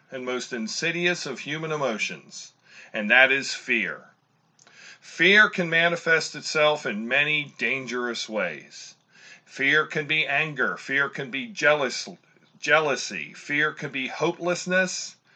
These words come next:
and fear could be envy. But what happens when we face fear is often not the result that we want.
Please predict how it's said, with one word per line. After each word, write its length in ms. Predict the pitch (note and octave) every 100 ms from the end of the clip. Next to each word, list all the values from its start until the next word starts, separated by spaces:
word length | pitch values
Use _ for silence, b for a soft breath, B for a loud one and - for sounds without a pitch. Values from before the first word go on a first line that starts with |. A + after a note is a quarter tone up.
| b b b b -
and 360 | C3 C3 A#2+
fear 440 | - - D3+ D#3 D3+
could 240 | - D3
be 220 | C3 B2 -
envy. 720 | B2 C3+ A2+ A2+ G2+ D2 - _ _ _ b b b b b b -
But 240 | C#3+ C3
what 180 | D3 D#3+
happens 580 | - G3 G#3 G#3+ F#3 E3
when 160 | F3
we 140 | F3 E3+
face 440 | - G3 G3+ -
fear 540 | - C#3 B2 A#2+ A#2 A#2 _ _ _ _ _ _
is 480 | C#3+ C#3+ C#3 C#3 -
often 800 | E3 F3 G#3 - G#3 G#3 G3+ F#3+ - _
not 340 | E3 F3+ F#3+ G#3
the 60 |
result 500 | F#3 F#3 E3 F#3 F3
that 140 | F#3 F3
we 160 | E3+
want. 540 | D#3+ F3 F#3 G#2 -